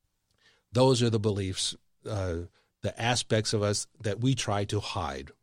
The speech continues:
from other people. So we're not necessarily proud of them, but it's been programmed us along the way. And we can get into how the mind is programmed through childhood and how that kind of sets us up. But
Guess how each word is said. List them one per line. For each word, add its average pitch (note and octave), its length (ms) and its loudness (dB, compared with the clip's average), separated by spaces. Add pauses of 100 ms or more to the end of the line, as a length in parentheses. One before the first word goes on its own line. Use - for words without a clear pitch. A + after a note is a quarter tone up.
(120)
from G2 280 -2 (100)
other G2 220 -2
people. - 500 -12 (360)
So A#2+ 480 2 (180)
we're C3+ 200 4
not A2+ 220 2
necessarily G#2 540 -2
proud D3+ 380 -2
of G#2 100 2
them, D2 280 -6 (340)
but G#2 220 2 (300)
it's G#2 160 -6
been F2 220 -6
programmed A2+ 600 -2
us E2 280 -6
along F#2 300 -6
the F#2 80 -6
way. D#2 200 -6
And E2+ 80 -6
we A#2 80 -2
can A#2 160 -6
get G2 160 -4
into G#2 280 -2
how F#2+ 320 -6 (440)
the A2 100 -2
mind G2 300 0
is G2 100 -4
programmed F2+ 640 -4
through - 160 -14
childhood G2+ 600 -4
and E2 140 -6
how F2+ 180 -8
that D#2+ 220 -8 (400)
kind G#2+ 320 -4
of D#2+ 260 -10
sets - 320 -2
us D#2+ 240 -6
up. G#2+ 260 -4 (880)
But G#2 320 -2